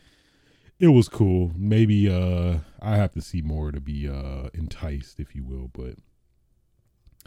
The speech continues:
it was interesting. Um, one of the bigger things, though, that did happen, <sighs> looks like the rumors were true.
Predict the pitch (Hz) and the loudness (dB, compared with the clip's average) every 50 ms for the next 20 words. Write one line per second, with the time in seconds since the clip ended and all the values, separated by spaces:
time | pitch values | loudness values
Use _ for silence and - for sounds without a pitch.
0 | - _ _ _ _ _ _ _ - 127 123 101 85 80 71 - 71 - - 73 | -20 _ _ _ _ _ _ _ -2 0 0 0 0 -4 -6 -10 -14 -14 -12 -12
1 | 69 69 69 67 73 - - 80 78 78 76 76 76 76 73 73 73 73 73 71 | -12 -12 -12 -14 -16 -16 -12 -10 -8 -8 -8 -8 -8 -8 -8 -8 -10 -10 -10 -12
2 | 69 69 _ _ _ _ _ _ _ _ _ - 82 78 85 92 90 85 82 78 | -14 -16 _ _ _ _ _ _ _ _ _ -14 -10 -6 -6 -4 -4 -4 -6 -8
3 | 78 80 76 - 160 208 220 170 123 107 90 - - - 80 78 73 73 76 73 | -10 -8 0 2 4 4 4 4 2 0 0 -2 -4 -10 -10 -8 -8 -10 -12 -14
4 | _ - 71 69 69 67 67 67 65 65 _ _ _ _ _ _ _ _ - 65 | _ -16 -16 -16 -14 -14 -14 -14 -16 -18 _ _ _ _ _ _ _ _ -20 -20
5 | 64 - 104 113 110 85 76 71 67 64 - - 65 62 60 65 65 - _ _ | -12 -6 -4 -2 -2 -2 -4 -6 -8 -10 -14 -16 -16 -16 -16 -16 -20 -20 _ _
6 | _ _ _ _ _ _ _ _ _ _ _ _ _ _ _ _ _ _ _ _ | _ _ _ _ _ _ _ _ _ _ _ _ _ _ _ _ _ _ _ _
7 | _ _ _ - - - - - - - - - - 98 107 104 - - 110 104 | _ _ _ -16 -12 -12 -12 -12 -12 -14 -16 -8 -4 -4 -4 -4 -2 -2 -2 -2
8 | 101 90 - - 90 82 101 113 117 110 107 98 80 - 98 - - - 139 135 | -2 -2 -4 -6 -4 0 2 2 2 2 0 -2 -2 -6 -14 -10 -4 2 4 4
9 | 131 127 123 117 | 6 4 4 2